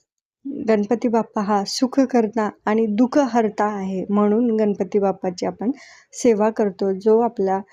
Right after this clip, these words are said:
पूर्ण विघ्न दूर करतो आणि सुख आपल्या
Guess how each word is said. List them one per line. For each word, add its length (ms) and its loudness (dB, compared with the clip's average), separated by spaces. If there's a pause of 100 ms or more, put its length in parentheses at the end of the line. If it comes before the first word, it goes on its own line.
(280)
पूर्ण 320 4
विघ्न 400 2 (540)
दूर 320 4
करतो 400 0
आणि 520 0
सुख 340 -6
आपल्या 340 0